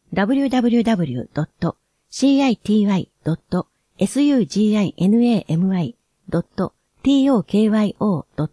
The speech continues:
トジェーピースラッシュ。募集住宅、所在地、和田二丁目、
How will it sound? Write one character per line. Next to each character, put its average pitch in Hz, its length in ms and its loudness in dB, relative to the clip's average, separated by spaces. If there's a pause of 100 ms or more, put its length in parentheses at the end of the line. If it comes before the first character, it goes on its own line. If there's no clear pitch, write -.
(100)
ト 180 160 -4 (180)
ジ 208 120 2
ェ - 60 2
ー - 40 -12
ピ 175 340 -4
ー - 80 -20
ス - 140 -10
ラ 170 80 -2
ッ - 20 -6
シ - 240 -12
ュ。 - 60 -18 (2250)
募 208 140 2
集 285 300 0
住 269 200 0
宅、 - 440 -8 (760)
所 214 160 0
在 262 240 0
地、 - 340 -10 (360)
和 190 160 2
田 254 180 0
二 196 140 0
丁 208 280 0
目、 185 220 -2